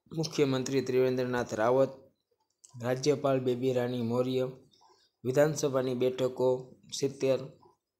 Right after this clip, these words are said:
લોકસભાની બેઠકો પાંચ, રાજ્યસભાની બેઠકો ત્રણ અને સ્થાપના વર્ષ છે નવ નવેમ્બર બે હજાર. પ્રશ્ન પંદર,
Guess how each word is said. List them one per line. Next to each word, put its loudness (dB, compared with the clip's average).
લોકસભાની 2
બેઠકો -2
પાંચ, -4
રાજ્યસભાની 0
બેઠકો 0
ત્રણ -2
અને -8
સ્થાપના -2
વર્ષ 2
છે -2
નવ 0
નવેમ્બર 0
બે 0
હજાર. -8
પ્રશ્ન -2
પંદર, 4